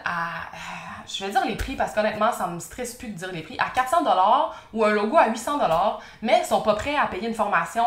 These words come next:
à, à six cent cinquante dollars, sont pas prêts à investir en eux. C'est tellement une croyance. Là, je me dis, les gens sont prêts à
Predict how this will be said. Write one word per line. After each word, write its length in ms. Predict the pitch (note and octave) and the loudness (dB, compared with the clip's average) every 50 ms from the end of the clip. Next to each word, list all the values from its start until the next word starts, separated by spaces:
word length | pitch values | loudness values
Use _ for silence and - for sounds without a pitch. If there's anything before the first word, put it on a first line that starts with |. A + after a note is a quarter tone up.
| B3+ - | 2 2
à, 720 | - F#3+ F3+ F3 - - F3+ E3+ E3+ E3 E3 D#3+ D#3+ D#3+ | 2 0 0 -2 -4 -2 -2 -2 0 0 0 0 0 0
à 60 | D#3+ | -2
six 200 | - - - A#3 | -6 -8 -10 -2
cent 160 | A3 C#4 C#4 | -2 -2 0
cinquante 300 | A3 A#3 G#3 G#3+ G#3+ G#3+ | 0 0 2 2 2 4
dollars, 300 | G3 F3+ G3 A#3 C#4 - | 6 8 8 8 8 8
sont 120 | - G#3 G#3 | 4 0 2
pas 120 | A3+ G#3+ | 2 0
prêts 140 | A3 - - | 2 4 4
à 80 | - | 4
investir 560 | - F#3 G3 F#3 G#3 - - - - B3+ A#3+ A3 | 4 4 2 -2 -4 -6 -6 -6 -4 -2 0 2
en 160 | F#3+ F#3 F#3 | 0 0 -2
eux. 140 | F#3+ F#3+ F#3+ - - - - - - - - - | -4 -8 -12 -14 -20 -20 -20 -20 -20 -20 -20 -16
C'est 160 | - - F3+ | -14 -14 -8
tellement 240 | - A3+ A3 A#3 A#3 | -6 -4 -2 -2 -4
une 100 | A3 G#3 | -4 -6
croyance. 640 | - - F#3+ F3 E3+ F3+ F3+ F#3 F#3+ - - - - - _ - - - - - - | -6 -4 -4 -4 -4 -6 -10 -10 -14 -16 -18 -20 -20 -20 _ -20 -20 -20 -20 -6 0
Là, 100 | C4 C#4+ | 0 0
je 100 | C4 A3 | 2 2
me 80 | A3 G#3 | 0 0
dis, 320 | F#3 F#3+ A#3 C4 B3+ - - - - _ | -2 -4 -6 -6 -8 -12 -16 -20 -20 _
les 220 | G3 G#3+ C4 D4 D4 | -6 -4 -4 -2 -4
gens 340 | A3+ G#3 A3+ A#3 A#3 - - | 2 4 4 4 4 2 -4
sont 300 | - - - C4 C4+ - | -8 -6 -2 -2 -2 -2
prêts 300 | - - G#3+ A3 A3 - | -2 0 2 2 2 4
à 140 | - E3+ - | 2 0 2